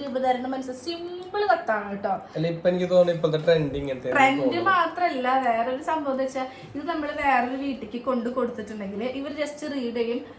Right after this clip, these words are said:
Speaker 1: രണ്ടു ദിവസം കഴിയുമ്പോൾ അത് അടുപ്പ് കത്തിക്കാൻ വേണ്ടിയിട്ട് അടുപ്പും ചൂട്ടിക്ക് പോണ ഒരു സാധനം, അല്ലെങ്കിൽ ചുരുട്ടി കൂട്ടി വേസ്റ്റ് ബാസ്ക്കറ്റിൽ ഇടുന്ന സാധനം. ഇതിക്ക് വേണ്ടിയിട്ട് ഒരുപാട് പൈസ ഇൻവെസ്റ്റ് ചെയ്യാനായിട്ട് ഞങ്ങൾക്ക് ഒട്ടും താല്പര്യം ഉണ്ടായിരുന്നില്ല.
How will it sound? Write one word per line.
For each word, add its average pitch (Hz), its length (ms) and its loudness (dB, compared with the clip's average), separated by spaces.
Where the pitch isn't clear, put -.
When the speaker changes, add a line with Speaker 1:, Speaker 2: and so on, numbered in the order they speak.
Speaker 1:
രണ്ടു 302 200 2
ദിവസം 370 300 -2
കഴിയുമ്പോൾ 294 380 4
അത് 285 320 4
അടുപ്പ് 254 300 0
കത്തിക്കാൻ 247 420 2
വേണ്ടിയിട്ട് 247 260 2
അടുപ്പും 240 300 2
ചൂട്ടിക്ക് 254 400 6
പോണ 262 200 4
ഒരു 220 140 -4
സാധനം, 226 340 2
അല്ലെങ്കിൽ 233 300 -4
ചുരുട്ടി 349 240 -6
കൂട്ടി 415 240 -2
വേസ്റ്റ് 285 320 -4
ബാസ്ക്കറ്റിൽ 226 460 -2
ഇടുന്ന 220 180 -8
സാധനം. 196 460 -2
ഇതിക്ക് 294 360 -2
വേണ്ടിയിട്ട് 302 380 0
ഒരുപാട് 277 720 6
പൈസ 311 260 0
ഇൻവെസ്റ്റ് 269 360 -4
ചെയ്യാനായിട്ട് 247 500 -2
ഞങ്ങൾക്ക് 226 220 -4
ഒട്ടും 254 280 -4
താല്പര്യം 240 400 0
ഉണ്ടായിരുന്നില്ല. 196 580 -4